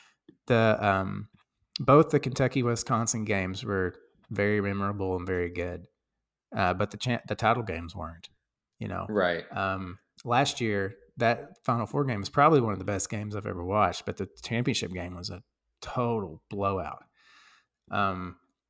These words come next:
Speaker 1: and you go back and think about it, there's really not a whole lot of memorable Final Four games. In twenty sixteen, you had the championship game,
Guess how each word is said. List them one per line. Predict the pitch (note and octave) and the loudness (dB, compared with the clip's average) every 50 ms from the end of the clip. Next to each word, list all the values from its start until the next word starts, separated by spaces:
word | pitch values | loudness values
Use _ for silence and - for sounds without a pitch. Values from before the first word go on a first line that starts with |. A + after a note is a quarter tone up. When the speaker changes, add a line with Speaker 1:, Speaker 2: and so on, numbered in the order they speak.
| _ _ _ _ _ _ _ _ _ _ _ _ _ _ | _ _ _ _ _ _ _ _ _ _ _ _ _ _
Speaker 1:
and | B2+ A#2+ A#2+ | -6 -4 -4
you | A#2 | 0
go | A#2 C#3 C#3+ | 2 2 4
back | D3 C#3 B2 - | 4 4 2 2
and | A#2 G2+ | -2 -6
think | - C3+ D3 C#3+ | -4 -4 -2 -2
about | D3 G2+ - G#2+ G#2 G#2 G#2 | -4 -2 0 0 2 2 0
it, | G#2 - | -2 -2
there's | A#2 A#2 A2+ A2 | -4 -6 -4 -2
really | B2 C#3+ E3+ E3+ C#3 | -2 0 0 0 0
not | B2 A#2 A2+ G#2 | 0 0 0 0
a | G2+ | 0
whole | G2+ A#2+ A#2+ A#2+ | 0 0 0 2
lot | A#2 A2+ G#2+ | 2 2 2
of | G2+ F#2 | 2 -2
memorable | G2+ G#2+ A#2+ A#2+ A#2 A2 G2 F#2 F2 F2 | -4 -6 -4 -4 -4 -4 -4 -4 -6 -6
Final | - - G2+ G2 F#2+ F#2+ F#2+ | -2 -2 -2 -2 -2 -4 -8
Four | - - A#2 G#2+ G2+ F#2+ F#2 F2+ F2+ G2 - _ _ _ _ _ _ _ _ _ _ _ | -10 -8 -6 -4 -2 -2 -4 -4 -6 -8 -12 _ _ _ _ _ _ _ _ _ _ _
games. | - A2 A2 A#2+ A#2+ A2 G#2 F#2+ F#2+ G2 G2+ G#2 - - - _ _ _ | -6 -4 -4 -2 -2 -4 -4 -6 -6 -8 -10 -10 -12 -14 -14 _ _ _
In | - A#2+ A#2 - - - | -10 -8 -8 -8 -10 -12
twenty | - - C3+ B2+ B2 | -6 -4 -2 -2 -2
sixteen, | - - C3 - - - C#3 C#3+ D3+ | -2 -4 -6 -6 -4 -2 -2 -2 -2
you | D3 C3+ A#2+ | -2 -2 -4
had | G#2+ F#2 | -4 -6
the | F#2 | -6
championship | G2+ - C#3+ D#3 F#3+ - C#3+ G2 F2 - - - F#2+ | -4 -2 2 2 2 2 0 -2 0 -4 -6 -6 -6
game, | F#2 F2+ F2+ F2+ F#2+ A2+ A2 | -8 -8 -6 -6 -8 -10 -12